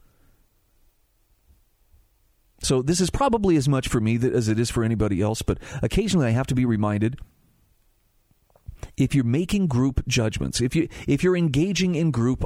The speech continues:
identity or identity politics, well, you know, what,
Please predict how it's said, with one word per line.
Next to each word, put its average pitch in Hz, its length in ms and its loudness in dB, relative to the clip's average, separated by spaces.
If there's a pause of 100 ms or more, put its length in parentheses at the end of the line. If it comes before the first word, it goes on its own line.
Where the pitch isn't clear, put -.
identity 113 560 0
or 110 220 2
identity 123 500 0
politics, - 800 -2 (320)
well, 107 460 2
you 147 100 2
know, 107 120 2
what, 135 280 0